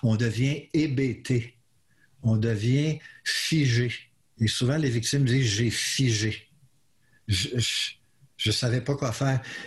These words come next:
Il, il, il a avancé sa main, il a mis sa main sur moi, puis là, j'ai, alors, cette, ce, ce fait d'être figé, cette espèce de glaciation, ça dure longtemps à l'intérieur.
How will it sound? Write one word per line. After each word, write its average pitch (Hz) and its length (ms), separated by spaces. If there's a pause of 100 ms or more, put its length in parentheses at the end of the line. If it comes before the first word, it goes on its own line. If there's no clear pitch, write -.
(120)
Il, 120 220
il, 160 180
il 127 160
a 123 100
avancé 135 420
sa 135 200
main, 165 240 (320)
il 113 120
a 131 60
mis 143 100
sa 139 220
main 147 160
sur 123 220
moi, 127 260 (640)
puis 123 140
là, 135 280
j'ai, 147 420
alors, 131 300 (600)
cette, - 680
ce, - 280
ce 135 240
fait 208 260
d'être 143 300
figé, 151 560
cette 135 240
espèce 143 320
de 131 100
glaciation, 135 960
ça 123 220
dure 117 380
longtemps 117 580 (280)
à 107 120
l'intérieur. 117 1000